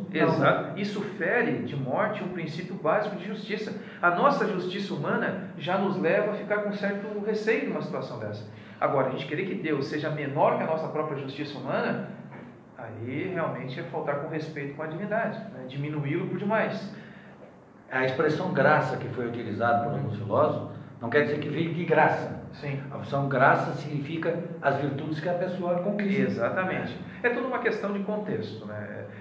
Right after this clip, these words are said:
Speaker 2: Até algumas pessoas perguntam, "Ah, mas eu leio algumas expressões do Evangelho segundo o Espiritismo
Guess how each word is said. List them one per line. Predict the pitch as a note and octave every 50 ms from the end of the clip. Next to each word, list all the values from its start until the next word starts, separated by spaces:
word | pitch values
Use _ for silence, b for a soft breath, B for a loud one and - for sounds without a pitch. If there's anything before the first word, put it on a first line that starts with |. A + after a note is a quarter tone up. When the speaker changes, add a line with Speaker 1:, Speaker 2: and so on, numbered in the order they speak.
| B B
Speaker 2:
Até | A#2 A#2+ - D#3
algumas | D#3 D#3 D#3 D#3 -
pessoas | - - C#3+ C3+ - D3 D3+
perguntam, | D3 - D#3 C#3 C#3 D3+ E3 - - A#3+
"Ah, |
mas | A#3 G3+ F#3+ F#3+
eu | G3 F3 F3
leio | F3+ F#3+ F#3+ F3+ D#3+
algumas | D3 C3+ D3 D3+ D3 C#3+
expressões | C#3 - - - C3+ C3+ C3+ - - D3+ C#3+ C3+
do | C3+
Evangelho | C3+ C3+ C3 C3 C#3 C3+ C#3
segundo | - C#3 C3+ C#3 C3+
o |
Espiritismo | - - - C3+ B2+ - - - C#3 C#3 C#3 C#3